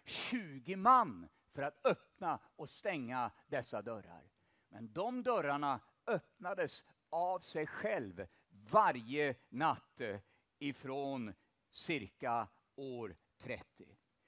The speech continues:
Det fjärde som hände, det var att den västra ljusstaken i templet gick ifrån år trettio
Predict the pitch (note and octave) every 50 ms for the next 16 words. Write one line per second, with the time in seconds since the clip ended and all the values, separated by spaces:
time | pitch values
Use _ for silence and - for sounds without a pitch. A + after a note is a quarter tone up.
0 | _ _ _ _ _ _ _ _ _ _ _ _ _ _ _ - D#3 E3+ C3+ -
1 | - A3+ C4 C4+ A#3+ G3 E3 D3+ D3 B3+ C#4+ C#4+ - D4 C#4 B3+ C#4 B3+ F#3 B2+
2 | G#2+ G2 G2 G2 G#2+ - _ - - A#2+ F#3 A3+ A3 G#3 D#3+ D3 D3 C#3+ - -
3 | - - E3 E3+ E3 - _ - E3+ F3+ F#3 F#3 F3 D#3 C#3 D#3 G#3 B3+ A#3 -
4 | - - - - - - - D3+ D3+ D3+ B2 - - - D#3+ C3+ C3 F#3+ C4+ C4+
5 | A#3+ E3+ - - - - - - A3 C4 C4+ C#4 - _ - A3+ F3+ D3 A#2+ G2
6 | - _ - - G#3 F#3+ F#3 - - - F#3 F3+ F3+ E3 - - F3 D#3+ B2 -
7 | - - - - _ B2 A#2+ D3 G#3+ B3+ B3 - - _ - - G3+ - - D#3+
8 | D#3+ E3 F3+ F#3 F3+ - _ - F3 E3 E3+ F3+ E3+ - - - F3 D#3+ B2+ -
9 | _ - E3 D#3+ C#3+ -